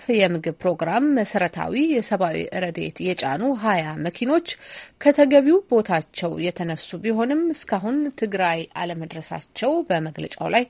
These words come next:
ተጠቅሷል። ለዚህ ደግሞ ዋነኛ ተጠያቂው የአፋር ክልልና መመሪያውን ሊተገብር ያልቻለው ፌዴራል መንግስት ነው ሲል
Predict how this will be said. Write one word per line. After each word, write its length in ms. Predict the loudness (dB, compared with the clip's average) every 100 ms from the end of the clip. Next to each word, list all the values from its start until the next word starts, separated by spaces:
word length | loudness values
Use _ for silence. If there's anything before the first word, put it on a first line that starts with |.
| _
ተጠቅሷል። 560 | -4 -4 -4 0 0 0 -10 -16 -16 0
ለዚህ 280 | 4 8 8
ደግሞ 240 | 6 2 0 -2 0
ዋነኛ 500 | 2 2 2 -2 -4 -4 -6 -6
ተጠያቂው 600 | -2 2 4 4 2 -2 4
የአፋር 500 | 6 6 2 0 0 0
ክልልና 480 | -2 -2 -2 0 -2 -2 -20 -14 2
መመሪያውን 640 | 4 8 8 8 6 2
ሊተገብር 600 | 0 -2 -2 -4 -2 0
ያልቻለው 640 | 2 0 -2 -8 -2 -2 0
ፌዴራል 440 | 2 2 2 0 -4
መንግስት 440 | -4 -4 -6 -8 -8
ነው 140 | -8 -6
ሲል 260 | -2 0